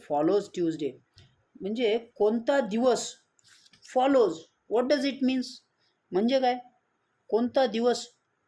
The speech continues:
ट्यूजडे नंतर येतो? नंतर,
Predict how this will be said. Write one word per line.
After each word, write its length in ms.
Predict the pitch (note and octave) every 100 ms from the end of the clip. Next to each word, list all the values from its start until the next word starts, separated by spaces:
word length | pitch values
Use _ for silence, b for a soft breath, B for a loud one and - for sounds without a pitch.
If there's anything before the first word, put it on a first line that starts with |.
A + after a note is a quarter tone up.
| _ _ _ _ _ _ _ _ _ _ _ _ _
ट्यूजडे 360 | A#3 A#3 G#3+
नंतर 300 | A#3+ A#3 A#3
येतो? 460 | A#3 A3+ A3 A3 - _ _ _ _
नंतर, 460 | D#3+ G3 G#3+ A3+